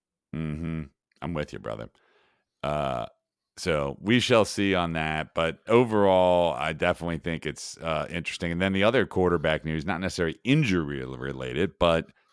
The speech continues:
Mike Vrabel, he's gone on the record, and Will Levis, now the quarterback moving forward this season in Tennessee. Ryan Tannehill, even when healthy, will be the backup.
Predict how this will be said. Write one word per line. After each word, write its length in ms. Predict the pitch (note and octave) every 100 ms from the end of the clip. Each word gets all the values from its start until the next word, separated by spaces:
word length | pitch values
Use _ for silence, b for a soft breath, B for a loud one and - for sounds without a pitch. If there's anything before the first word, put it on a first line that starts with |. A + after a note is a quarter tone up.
| _ _ _ -
Mike 180 | G#2 D3
Vrabel, 380 | A#2 E3 A#2 - _ -
he's 160 | F#2
gone 200 | F2 F#2+
on 120 | A2+ A2+
the 80 |
record, 420 | G#2 B2 - G#2 F#2
and 220 | F2 C#2
Will 240 | C#2 G#2
Levis, 600 | G#2+ G#2 B2 - - - - _
now 200 | D#2 F2+
the 120 | F2
quarterback 560 | - F2+ F#2 E2 D#2+ D#2
moving 320 | E2+ F2 D2+ D2+
forward 460 | F#2 F#2+ D#2+ D2+
this 180 | D2+ D2+
season 480 | - A#2+ A#2 F#2 E2
in 140 | D2+
Tennessee. 560 | - D2+ C#2 - G#2+ G2
Ryan 400 | E2 E2+ F2 E2
Tannehill, 760 | - G2+ G2+ D#2 D2+ C2+ C#2 - _ -
even 300 | E2 F2+ F2+
when 200 | F2+ E2
healthy, 420 | G2 G#2 C#2 C2+
will 180 | D2+ D2+
be 320 | D#2 D2+ C#2+ _
the 80 | D2+
backup. 500 | C#2+ A1+ - -